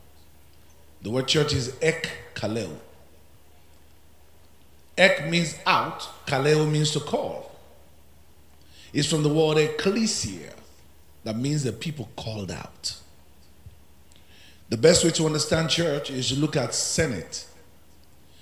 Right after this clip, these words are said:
They were called from all the constituencies of Nigeria, and they gathered together to represent a people. Jesus looked at,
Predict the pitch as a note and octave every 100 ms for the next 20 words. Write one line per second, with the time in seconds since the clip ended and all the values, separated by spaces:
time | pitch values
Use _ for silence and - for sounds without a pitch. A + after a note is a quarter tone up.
0 | - - A2+ C#3+ D3 D3 D3 - G3 G3
1 | G3 E3+ D#3+ F3 E3 - D3+ - E3+ -
2 | D3 C3 B2+ A#2+ A2+ G#2 G2 A#2 F2 -
3 | - - - - - - - - - B2+
4 | B2+ A#2 G#2 A#2+ F3 E3+ E3+ C#3 A#2+ E3
5 | G2+ F2+ - - - - - - - -
6 | - - - - B2 B2+ E3+ - C3 A2
7 | B2 B2 A#2+ - - - - - - -
8 | - - - - - D3+ - - - -
9 | - - - - - - - - - -
10 | - - - - - - - - C3+ F3
11 | E3+ E3+ D#3 E3 D#3 - D3 C3 C3+ -